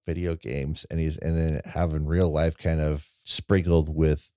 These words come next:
that kind of surreal, surreal video game droppings inside of it. It's, it's just, that movie is so good. But yeah, I think that's probably the one movie,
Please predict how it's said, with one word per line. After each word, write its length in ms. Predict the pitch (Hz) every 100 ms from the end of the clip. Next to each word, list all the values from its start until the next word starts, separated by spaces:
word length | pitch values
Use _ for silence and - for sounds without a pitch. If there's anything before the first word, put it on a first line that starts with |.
| _ -
that 300 | 78 78 78
kind 320 | - 82 80
of 240 | 76 76
surreal, 960 | 76 - - - 90 82 85 80 73 71 _ -
surreal 260 | 95 95 78
video 280 | 85 87 82
game 380 | 82 80 78 76 _ _ -
droppings 720 | 82 87 80 80 73 73 73
inside 400 | 73 71 - 67
of 60 | 65
it. 40 |
It's, 180 | 64 - -
it's 180 | 117
just, 360 | - 156 139 - _ _ _ _ _ _ _ _ - -
that 120 | -
movie 180 | 85 80
is 100 | 78
so 160 | 82 73
good. 240 | 73 73 _ _ _
But 100 | -
yeah, 200 | 151 104 -
I 100 | 107
think 180 | 104 156
that's 100 | 156
probably 240 | - 131 123
the 100 | 104
one 220 | 101 101
movie, 600 | 98 98 101 104 98 -